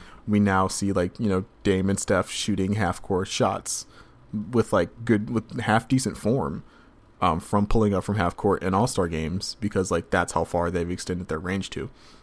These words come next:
And he was just talking about the, the off-season process and the off-season work that he's done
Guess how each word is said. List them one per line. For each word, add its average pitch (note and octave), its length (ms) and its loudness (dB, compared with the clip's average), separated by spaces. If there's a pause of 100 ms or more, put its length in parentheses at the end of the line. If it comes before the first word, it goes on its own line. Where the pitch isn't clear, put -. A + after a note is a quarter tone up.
(140)
And F#2+ 420 2 (100)
he A#2+ 120 0
was G#2 140 2
just - 140 -4
talking G#2+ 320 2
about F#2+ 300 -2
the, F2 300 -4 (640)
the G#2 280 0
off-season A#2+ 500 4
process - 640 -2
and G#2+ 80 -4
the G2+ 100 -2
off-season G#2 640 0
work G2+ 360 -2 (120)
that G2 440 0
he's A#2 200 -2
done G2+ 520 2